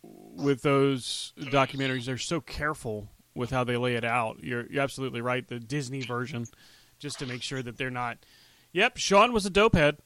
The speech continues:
He was, uh, on blow half of his <laughs> career. Like, they, they really did everything they possibly could to kinda dress it up for his documentary.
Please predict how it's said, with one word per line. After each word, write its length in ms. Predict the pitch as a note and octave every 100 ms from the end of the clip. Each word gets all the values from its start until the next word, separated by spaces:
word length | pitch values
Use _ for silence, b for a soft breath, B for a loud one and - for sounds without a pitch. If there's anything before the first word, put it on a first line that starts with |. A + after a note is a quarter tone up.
| -
He 160 | C#3+ D3
was, 240 | D#3+ C3+
uh, 300 | D3+ D3 C#3+
on 260 | D3+ D#3+ F3
blow 400 | E3+ G3+ D#3 B2+ -
half 220 | C3+ C#3
of 100 | C#3+
his 180 | F3+ D3
<laughs> 20 |
career. 380 | - E3+ F#3 C3+
Like, 240 | C3 C#3
they, 300 | B2 G#3 F3 - b b b b
they 560 | C#3 E3 E3+ E3 D#3+ - -
really 360 | D3+ D#3+ D#3
did 200 | C#3+ D3+
everything 380 | D3+ D3 D#3 D#3
they 120 | C#3
possibly 560 | C3+ C#3+ C#3+ - B2+ B2+
could 320 | - C#3+ C#3+
to 80 | B2
kinda 260 | - C3 A#2+
dress 320 | A#2+ C3 B2+
it 80 | B2+
up 200 | C3+ -
for 100 | A2
his 220 | C3+ B2+
documentary. 640 | B2 A#2 A2+ A2 G#2+ A2